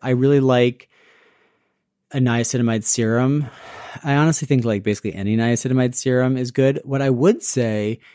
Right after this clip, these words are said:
is don't go for the niacinamide powder. Like, niacinamide, which is by The Ordinary, I think, niacinamide is in the percentages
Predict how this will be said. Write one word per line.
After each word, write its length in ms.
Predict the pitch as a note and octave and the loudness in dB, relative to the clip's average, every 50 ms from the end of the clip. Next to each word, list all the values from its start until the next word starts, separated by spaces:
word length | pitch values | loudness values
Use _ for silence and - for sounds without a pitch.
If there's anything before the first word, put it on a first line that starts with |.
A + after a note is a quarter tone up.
| _ _ _ | _ _ _
is 340 | - C#3 C3+ C3 B2 A#2 - | 0 2 4 4 2 0 -4
don't 480 | - - C#3 C#3 D3+ F3+ F#3+ A3+ G#3+ C3+ | -2 2 4 4 6 4 4 2 -2 -2
go 240 | - C#3 D#3 F3+ E3+ | 0 2 2 2 2
for 120 | - D#3+ | 0 -2
the 100 | C#3 C#3 | 0 0
niacinamide 760 | C3 C3+ C3+ C3+ C3 B2+ - C#3 C3+ C3+ C3 B2+ B2 A2+ G#2+ | 2 2 2 2 0 0 0 -2 0 0 0 0 0 -2 -6
powder. 640 | - - A#2 C3 D3+ D#3 A#2+ D#2+ C2 B1+ - - - _ _ _ _ _ _ _ _ _ - | -8 -6 -4 -2 -2 -2 -2 -4 -8 -10 -14 -20 -20 _ _ _ _ _ _ _ _ _ -8
Like, 120 | B2+ B2+ | -2 0
niacinamide, 1000 | C3 C3+ D3+ F#3 G3 - G3 F#3 F3+ D#3 D3 C#3 C#3 C3+ C3 - - C#3 C#3 - _ _ _ - | 2 2 4 2 2 2 0 2 2 2 2 2 2 0 -2 -4 -10 -16 -20 -20 _ _ _ -10
which 260 | C#3 C3 C#3 C3 - | -2 -2 -2 0 0
is 100 | C3+ A#2+ | -2 -2
by 160 | A2+ B2+ A#2+ | -2 -2 -2
The 80 | A2+ A#2 | -2 -2
Ordinary, 540 | G#2+ A2 A2+ A#2 B2+ C3+ C#3+ D3 D3+ D#3 D#3+ | -4 -2 -2 -2 0 0 0 0 0 0 0
I 60 | D#3+ | -2
think, 260 | D#3 - F3+ F#3 E3+ | -2 0 -2 -2 -2
niacinamide 720 | - C#3 D3 E3+ F#3+ - G3+ G3 G3 F#3+ F3+ D#3+ C#3+ C#3 - - - _ _ _ _ _ | -2 0 0 0 0 0 0 2 2 2 2 0 -2 -4 -8 -16 -20 _ _ _ _ _
is 280 | - D3+ D3 C3+ C3 C3+ - | 0 2 2 2 -2 -4 -2
in 340 | D3+ D3 D#3+ E3+ E3+ E3 D3+ | 2 2 4 6 4 4 2
the 220 | B2+ C3+ C3+ C3 C3+ | 2 0 0 0 -2
percentages 1080 | B2+ - B2+ B2+ - C#3 C3+ C#3 C3+ B2+ B2 B2+ B2 A#2+ A#2+ A#2 A2+ A2+ - - - | -4 -6 -8 -6 -2 0 0 2 0 2 2 2 2 2 0 0 -2 -4 -6 -8 -10